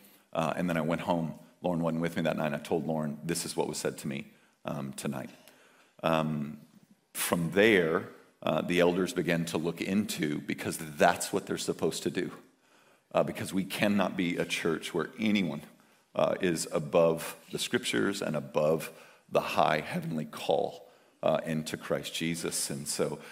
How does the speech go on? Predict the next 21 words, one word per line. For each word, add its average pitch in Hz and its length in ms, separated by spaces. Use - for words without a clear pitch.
they 101 200
looked 98 260
into, 113 480
um, 80 760
the, 92 300
the 87 220
conversation 85 840
between 80 500
me 87 380
and, 90 480
um, 85 440
this 90 440
other 90 500
woman, 95 320
uh, 92 300
and 95 200
they 104 220
had 110 360
some 113 200
concerns. - 680
Um, 82 540